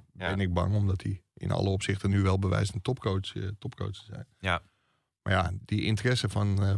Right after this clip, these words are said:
Speaker 2: voor die spelers van Feyenoord, dat is logisch als je ver komt in Europa. Dan zijn alle ogen op je gericht.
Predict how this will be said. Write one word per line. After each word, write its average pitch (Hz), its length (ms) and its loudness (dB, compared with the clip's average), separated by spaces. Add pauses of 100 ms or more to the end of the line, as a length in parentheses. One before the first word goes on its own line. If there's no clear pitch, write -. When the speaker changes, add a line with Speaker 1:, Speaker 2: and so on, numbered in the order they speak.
(140)
Speaker 2:
voor - 200 -4
die 107 100 2
spelers 110 280 0
van 98 120 -4
Feyenoord, 135 440 0
dat 127 160 0
is 101 120 0
logisch 107 480 -2
als 101 160 -4
je 113 80 -6
ver 113 220 -4
komt 110 200 -6
in 104 100 -4
Europa. 107 500 -4 (420)
Dan - 100 -4
zijn 104 140 2
alle 110 220 4
ogen 107 220 2
op 104 100 0
je 107 100 2
gericht. 113 420 0